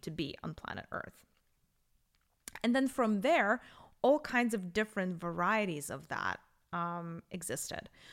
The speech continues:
So, um, the next type of rose that was created was actually the pink rose. And the pink rose was, um, s-, um, symbolic of, it was almost like the hybrid of the two.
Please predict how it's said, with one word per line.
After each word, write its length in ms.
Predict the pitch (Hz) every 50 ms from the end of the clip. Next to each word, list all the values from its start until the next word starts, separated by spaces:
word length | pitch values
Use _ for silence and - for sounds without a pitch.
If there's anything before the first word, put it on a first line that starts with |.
| - - -
So, 500 | - - 233 214 208 202 202 202 - -
um, 340 | - 196 196 190 190 190 - - - 185
the 80 | - 214
next 300 | 214 220 - - - -
type 220 | 262 233 226 -
of 100 | 214 196
rose 180 | 202 185 185 185
that 120 | 190 -
was 120 | - -
created 380 | - - 208 185 175 170 175 175
was 160 | 190 175 175
actually 360 | - 170 - - - 185 180
the 120 | 170 175 170
pink 320 | - - 202 180 - -
rose. 400 | - - - - - - - - - - - - - - -
And 100 | 202 208
the 60 | 202
pink 240 | - 277 320 - -
rose 260 | 277 240 226 208 214
was, 460 | 190 196 180 175 170 - - - -
um, 400 | - 180 175 180 180 175 170 - - _ - _ -
s-, 340 | - - - - - - - - -
um, 300 | 196 190 185 185 - - - -
symbolic 760 | - - - - 208 202 175 214 202 208 254 277 254 - - - -
of, 500 | 175 175 170 165 165 165 165 - - - _ _ _ _ _ _ _ _ _
it 60 | -
was 80 | 208 -
almost 240 | - 240 294 330 -
like 160 | 294 214 -
the 40 | 196
hybrid 460 | - - 196 185 180 170 185 175 160
of 140 | 170 160 165
the 60 | 170
two. 260 | - - - -